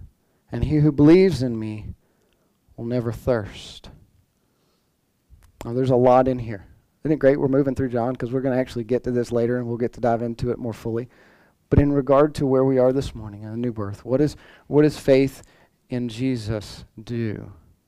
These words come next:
What does receiving Jesus mean? It means that the gospel,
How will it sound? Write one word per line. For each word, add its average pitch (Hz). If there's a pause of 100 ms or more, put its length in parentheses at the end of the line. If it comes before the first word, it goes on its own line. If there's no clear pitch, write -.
(560)
What 131
does 139
receiving 143
Jesus 123 (100)
mean? 117 (1800)
It 131
means 147
that -
the 139
gospel, 143